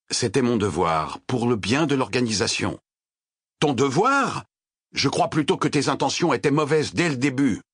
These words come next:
Qu'insinues-tu ? » « Qu'a accompli la section environnementale de l'organisation depuis que tu en as pris la responsabilité ? » «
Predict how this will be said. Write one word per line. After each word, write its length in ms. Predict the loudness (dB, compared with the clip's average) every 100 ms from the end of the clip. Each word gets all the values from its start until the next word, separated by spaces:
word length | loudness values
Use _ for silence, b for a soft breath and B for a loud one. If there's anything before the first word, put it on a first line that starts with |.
| _ _ _ _ _ _ _ _ _
Qu'insinues-tu ? » « 800 | -4 -4 -2 -2 -2 -2 -2 -2 -6 _ _ _ _ _ _ _ _
Qu'a 220 | -2 0
accompli 500 | 0 0 -4 -2 -2
la 140 | 0 0
section 500 | -2 -4 -2 0 0
environnementale 840 | 0 0 -2 0 -2 0 -2 -2
de 80 | 0
l'organisation 760 | 0 0 -2 -2 -2 -2 -2 -2 B B -4
depuis 260 | -2 0
que 80 | -2
tu 160 | 0 0
en 160 | 0
as 60 | 0
pris 160 | 0
la 100 | 0
responsabilité ? » « 960 | -2 -4 -4 -4 -4 -2 -2 0 -2